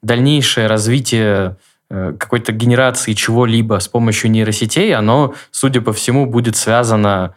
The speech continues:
с предыдущим. То есть вот у нас, э, бу-, была генерация распознавания текста, сейчас, э, изоб-, генерация изображений использует распознавание текста. Дальше,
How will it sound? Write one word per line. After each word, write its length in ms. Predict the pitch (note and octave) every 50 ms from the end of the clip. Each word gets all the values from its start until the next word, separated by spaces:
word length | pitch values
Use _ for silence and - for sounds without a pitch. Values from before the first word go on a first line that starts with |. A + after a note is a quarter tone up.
| _ -
с 120 | - - -
предыдущим. 600 | - A#2+ A2 A#2 A#2 C3 C3 A#2 - - F#2+ F#2
То 80 | - F#2+
есть 200 | F#2+ F#2 - -
вот 160 | G2 G#2 -
у 40 | G#2+
нас, 360 | G#2+ G#2+ G#2+ G#2 G#2 - - _ - - _ _ _ -
э, 220 | F#2+ F#2+ F#2 F#2+
бу-, 220 | F2+ G2 A2+ A2
была 640 | G#2 G#2+ A2+ B2 A#2+ A#2+ A#2+ A2+ A2+ A2+ A2 G#2+ G#2+
генерация 640 | G#2+ G#2+ A2 A2 A2+ A#2 A#2+ A#2 A2+ - - G#2+ -
распознавания 600 | G#2+ G2+ - A2+ G#2+ A2 A2+ A2+ A2 G#2+ G#2+ G#2 G2+
текста, 580 | - - D#3 F3+ - - - - D#3 D#3 D3 D#3 - - - - _
сейчас, 560 | - - G#2 - A#2 A2+ A#2+ A#2 - - -
э, 240 | D2 G2+ G#2 G2 -
изоб-, 260 | G#2+ G#2+ A2 A#2 G#2+ -
генерация 460 | A#2+ A#2+ A#2+ A#2+ A#2+ A#2 A#2 - A2+
изображений 480 | A#2 A2 G#2+ A#2 A2+ A#2 A#2 A2+ A2
использует 480 | G#2+ G2+ - - A2+ A2 A2 A2 G#2 -
распознавание 680 | G#2 - - - G#2+ G#2+ A2 G#2+ A2 A2 A2 A2 A2
текста. 600 | G#2 G#2 - C3 D3 - - - - C#3 C#3 C3 -
Дальше, 880 | - - G#2+ B2 B2 B2 A#2 - - B2+ A#2 A2 G#2+ G#2+ G#2 G#2 F2+